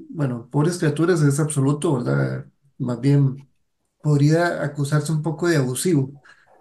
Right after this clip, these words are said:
¿verdad? El ojo de pez, pero tiene su, su ciencia, el por qué lo utiliza. Y también lo vemos ese ojo de pez en La Favorita,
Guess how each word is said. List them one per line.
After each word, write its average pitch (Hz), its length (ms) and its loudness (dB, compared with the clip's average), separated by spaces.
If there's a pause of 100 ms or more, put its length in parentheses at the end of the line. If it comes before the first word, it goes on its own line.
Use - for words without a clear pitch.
(120)
¿verdad? 143 320 0
El 139 60 2
ojo 143 160 4
de 147 80 -6
pez, 160 220 -6
pero 139 340 2
tiene 156 320 4
su, 127 540 -2 (320)
su - 200 -10
ciencia, 143 640 0
el 135 160 -6
por - 220 -8
qué 139 140 -2
lo 139 100 2
utiliza. 139 600 0 (500)
Y 170 160 0
también 185 540 0
lo 139 160 0
vemos 151 360 0
ese 156 200 -4
ojo 156 240 0
de 156 60 -10
pez 139 220 -2
en 143 80 4
La 139 100 2
Favorita, 139 580 -2